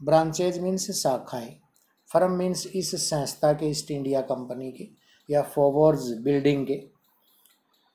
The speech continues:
She shook her head and said, उसने अपना सिर ना की मुद्रा में हिलाया और कहा, "I am afraid, मुझे डर है, I can't find anyone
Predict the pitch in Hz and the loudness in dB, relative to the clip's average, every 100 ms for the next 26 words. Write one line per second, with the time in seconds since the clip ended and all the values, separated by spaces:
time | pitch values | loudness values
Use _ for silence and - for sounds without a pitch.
0 | _ _ - 214 214 - 233 226 202 190 | _ _ 0 2 4 2 0 4 6 8
1 | 196 170 170 180 180 190 - 151 151 147 | 6 6 6 6 4 0 0 0 0 -2
2 | - - 104 - _ - - - _ _ | -4 -6 -8 -14 _ -20 -20 -20 _ _
3 | _ _ _ _ _ _ 170 175 185 180 | _ _ _ _ _ _ -4 0 4 4
4 | 180 185 175 165 - 185 139 - 131 143 | 4 2 4 4 4 6 4 0 -6 2
5 | 160 170 196 175 160 156 160 160 165 139 | 2 4 2 2 2 4 6 6 4 0
6 | 131 139 147 156 165 165 156 156 127 113 | 0 4 8 10 10 8 4 0 -2 -2
7 | 127 - - _ _ _ - _ _ 151 | -4 -6 -14 _ _ _ -20 _ _ 2
8 | 156 160 151 147 - - 165 170 175 _ | 6 4 4 0 -2 -4 -4 -4 -10 _
9 | _ _ _ _ _ _ 147 131 156 147 | _ _ _ _ _ _ -6 2 2 6
10 | 160 160 147 185 - _ _ _ - 156 | 6 6 0 -6 -12 _ _ _ 2 4
11 | 160 160 170 180 185 - 160 165 160 - | 4 6 6 6 2 2 4 4 2 0
12 | 160 156 180 196 180 175 | 2 2 4 4 4 2